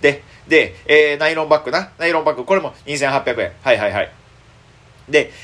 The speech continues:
えー、マイメンティー。マイメンティーが、えー、三千七百円。えー、グリーンティー、えー、Tシャツ全部三千七百円やね。えー、黒のツアーティー、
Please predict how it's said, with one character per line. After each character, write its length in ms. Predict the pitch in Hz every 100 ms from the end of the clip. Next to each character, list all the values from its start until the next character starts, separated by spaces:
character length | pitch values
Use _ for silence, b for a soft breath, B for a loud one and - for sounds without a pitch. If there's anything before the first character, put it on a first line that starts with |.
| B
え 240 | 143 143
ー、 40 | 131
マ 120 | 143
イ 40 |
メ 120 | 151 156
ン 80 |
テ 100 | 139
ィ 120 | 101 92
ー。 20 |
マ 80 | 131
イ 40 |
メ 100 | 143
ン 40 |
テ 60 | 135
ィ 40 |
ー 20 | 131
が、 260 | 156 -
え 240 | 123 120 113
ー、 20 |
三 220 | 123 156
千 140 | 151 156
七 160 | 156
百 200 | 143 131
円。 140 | 101 - _ _ _ B B B
え 180 | - 151
ー、 100 | 143
グ 80 | 147
リ 120 | 165
ー 100 | 165
ン 40 | 156
テ 100 | 143
ィ 120 | 135
ー、 60 | 147
え 20 |
ー、 40 | 139
T 140 | 196
シ 80 | 196
ャ 40 |
ツ 80 | 196
全 120 | 185
部 80 | 180
三 160 | 165 156
千 120 | 156
七 140 | 151
百 200 | 151 139
円 60 | 131
や 80 | 101
ね。 180 | 87 B B B B 151
え 120 | 160
ー、 80 | 160
黒 240 | 196 196
の 220 | 170 123 - _ _
ツ 160 | - 160
ア 120 | 147
ー 100 | 147
テ 60 | 117
ィ 120 |
ー、 60 | 90